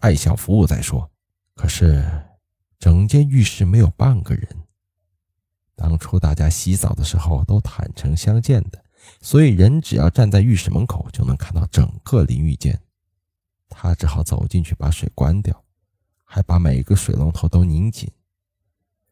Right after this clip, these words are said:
当他走出浴室之后，又听到水声。他想，会不会是哪个小王八蛋去上厕所再洗手？因为洗手台也在浴室。可是当他走到社长室门口，还听到水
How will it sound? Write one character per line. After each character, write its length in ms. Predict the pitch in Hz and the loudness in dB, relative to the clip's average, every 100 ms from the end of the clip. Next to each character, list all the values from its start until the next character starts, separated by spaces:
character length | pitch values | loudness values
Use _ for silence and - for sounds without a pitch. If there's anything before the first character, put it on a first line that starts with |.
| - - | -18 -2
当 160 | 113 | 0
他 120 | 117 | 2
走 240 | 127 82 87 | 2 2 2
出 180 | - 123 | 2 2
浴 160 | 117 | 4
室 140 | 98 95 | 2 2
之 100 | 101 | 4
后， 240 | 101 87 _ _ | 4 2 _ _
又 260 | - 175 104 | 2 4 4
听 220 | - 80 | 4 2
到 160 | 76 - | 2 2
水 160 | - - | 0 -4
声。 160 | - - _ _ _ _ _ _ _ _ _ _ _ _ | -6 -8 _ _ _ _ _ _ _ _ _ _ _ _
他 140 | - | -2
想， 260 | 78 - 78 _ _ _ _ | 0 0 -4 _ _ _ _
会 320 | - 87 80 | 0 4 4
不 80 | - | 2
会 260 | - 82 | 0 0
是 160 | - - | 0 -4
哪 80 | - | -4
个 80 | - | -4
小 240 | - - | -4 -4
王 200 | - 98 | -2 -2
八 120 | 82 90 | 2 4
蛋 160 | 85 | 4
去 120 | - | 2
上 240 | 90 - 92 | 0 0 -2
厕 140 | - | 0
所 180 | 95 - | -2 -2
再 100 | - | 0
洗 180 | 82 - | 0 0
手？ 340 | 85 - - _ _ _ _ _ _ _ _ _ - | -2 -4 -10 _ _ _ _ _ _ _ _ _ -2
因 160 | 131 | 4
为 100 | 127 | 4
洗 220 | 98 120 | 4 2
手 120 | 139 - | 0 -2
台 200 | - - | -6 -2
也 140 | 123 - | -2 -2
在 120 | - | -2
浴 160 | 73 71 | -2 -4
室。 260 | - - - _ _ _ _ _ _ _ | -6 -12 -14 _ _ _ _ _ _ _
可 180 | - 120 | 0 0
是 140 | - | 2
当 180 | 143 147 | 2 4
他 120 | 147 | 4
走 180 | 117 69 | 4 2
到 160 | 98 101 | 4 4
社 240 | - 117 | 4 2
长 160 | 80 104 | 4 2
室 160 | - | 0
门 160 | 92 95 | -2 -2
口， 320 | - 67 101 | -2 -4 -4
还 380 | 85 - 95 165 | -8 -4 0 0
听 220 | - 160 | 0 2
到 120 | 156 | 2
水 160 | 82 | 2